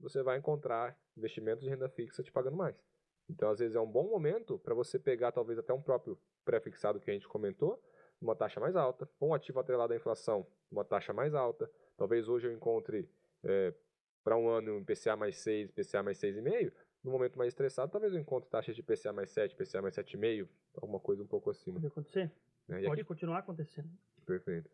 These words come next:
Speaker 1: Então, bom, acho que aqui a gente comentou muito de investimentos em renda fixa que definem muito uma carteira do investidor mais conservador. Se ele quiser ter só isso, ele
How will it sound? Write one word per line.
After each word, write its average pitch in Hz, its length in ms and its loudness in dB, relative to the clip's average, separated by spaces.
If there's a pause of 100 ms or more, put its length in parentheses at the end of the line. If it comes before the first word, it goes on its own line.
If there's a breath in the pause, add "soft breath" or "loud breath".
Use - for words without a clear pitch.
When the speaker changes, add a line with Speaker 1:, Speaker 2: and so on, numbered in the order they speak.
(440 loud breath)
Speaker 1:
Então, 214 140 2
bom, 131 240 4
acho 82 280 -8
que 170 40 4
aqui 185 400 -4
a 127 60 -6
gente 147 140 -4
comentou 147 360 -2
muito 151 300 -4
de 131 100 -12
investimentos 127 480 -2
em 117 60 -6
renda 107 240 -2
fixa 180 320 -4
que 170 300 -4 (400)
definem 175 460 0
muito 185 560 0
uma 214 160 0
carteira 190 540 4
do 185 140 0
investidor 175 460 0
mais 170 180 0
conservador. 190 540 2
Se - 60 -2
ele 160 80 -4
quiser 170 180 2
ter 190 120 2
só 202 200 2
isso, 196 340 0
ele 220 140 -4